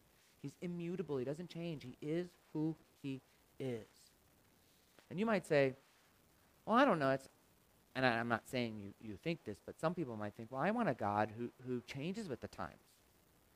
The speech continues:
But think about how bad that would be. You know, "Oh, you know those old promises that I made a long time ago? You know, that was March's offer. We're in June now. I got a different deal." It would be, it would be miserable if we had a God who changed.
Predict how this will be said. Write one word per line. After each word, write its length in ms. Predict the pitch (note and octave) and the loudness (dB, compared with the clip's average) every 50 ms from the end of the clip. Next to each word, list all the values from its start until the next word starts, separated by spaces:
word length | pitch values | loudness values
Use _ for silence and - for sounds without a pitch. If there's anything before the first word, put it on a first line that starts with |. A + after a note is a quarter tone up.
| _ _ _ - | _ _ _ -12
But 100 | F3 - | 0 2
think 160 | B3+ C4 D#4+ | 2 4 8
about 220 | - D4 C4 G#3 | 8 8 8 8
how 140 | E3 F3+ F#3 | 8 6 8
bad 280 | E3+ F3 F3 F#3 F3+ E3 | 10 12 12 12 12 12
that 140 | D3+ B2+ - | 10 8 6
would 120 | B2+ B2 | 2 0
be. 240 | A#2 D3+ F3+ - - - - _ _ _ - - _ _ | 2 2 2 2 0 -8 -20 _ _ _ -20 -20 _ _
You 60 | B2+ | -6
know, 80 | C#3+ - | -6 0
"Oh, 160 | - G3+ G#3+ A3 | 4 6 6 6
you 120 | G#3 G#3+ | 4 4
know 120 | G#3+ A3+ | 0 2
those 180 | A#3 A#3 A#3+ G#3 | 2 2 4 4
old 140 | G#3 G3 - | 2 2 4
promises 420 | - F3+ F3 F3+ F#3+ F#3 - F3+ | 6 6 6 6 6 2 -2 0
that 120 | E3+ F#3 F#3 | 2 2 4
I 20 | |
made 200 | F#3 F3+ F3+ E3+ | 6 6 6 6
a 60 | F3 | 6
long 200 | F3 F3 F3 F3 | 6 4 4 4
time 200 | - F3 F3 E3+ | 2 0 0 0
ago? 300 | F3 E3 E3+ E3 E3 D#3+ - - - - - | 4 6 6 6 6 4 0 -6 -20 -14 -6
You 80 | C3+ C#3+ | 0 4
know, 180 | C3+ B2+ A#2 - - - - - | 4 4 4 2 -4 -16 2 6
that 160 | F3 F#3+ F#3+ | 6 8 8
was 140 | G#3+ F#3 D3+ | 8 6 6
March's 500 | D#3+ D3+ D3+ D#3 D#3+ - D3 B2+ G#2 - | 8 10 10 10 10 8 4 0 0 2
offer. 420 | F2+ F#2+ F#2 - - - C#2 - - _ _ _ _ | 2 2 2 2 0 -6 -14 -14 -16 _ _ _ _
We're 200 | - D#3+ F#3 F#3+ | 4 6 8 8
in 160 | F#3 F3 D#3 | 6 4 2
June 300 | B2 C3+ D3 D3+ C#3+ C#3 | 0 0 0 2 2 2
now. 200 | A#2+ G2+ F#2 F2+ | 2 2 2 2
I 60 | G2 A2+ | 4 6
got 120 | C#3+ C3+ | 6 6
a 40 | B2+ | 6
different 340 | B2+ C#3+ C#3+ C#3+ D3 B2+ A2+ | 6 2 0 0 -2 -4 -4
deal." 320 | B2+ B2 A#2 G2+ E2+ - - _ _ _ _ _ - | -2 -2 -2 -2 -4 -8 -14 _ _ _ _ _ -2
It 80 | F3+ | 0
would 100 | G3 G#3+ | 0 0
be, 240 | - A#3 A#3 A3+ - - | 0 -2 -4 -6 -6 -8
it 60 | F3+ | -4
would 180 | F#3 G3 E3+ | -4 -2 -2
be 80 | F3 G3 | 0 0
miserable 720 | F#3+ F#3+ G3+ A#3 C4 - D#4 E4 C#4+ - C3 G2+ - - - | 0 4 4 4 2 4 2 2 4 4 4 4 2 0 -8
if 100 | C3 - | -10 -6
we 80 | C3+ C3 | -4 -2
had 160 | C3+ B2+ A#2+ | 2 2 2
a 60 | A2+ | 2
God 260 | - A#2 G#2 G#2 G2 F#2+ | 2 4 4 4 4 4
who 80 | G#2 | 0
changed. 360 | G2+ - - G#2 G2 F#2+ - | -8 -10 -10 -10 -10 -10 -12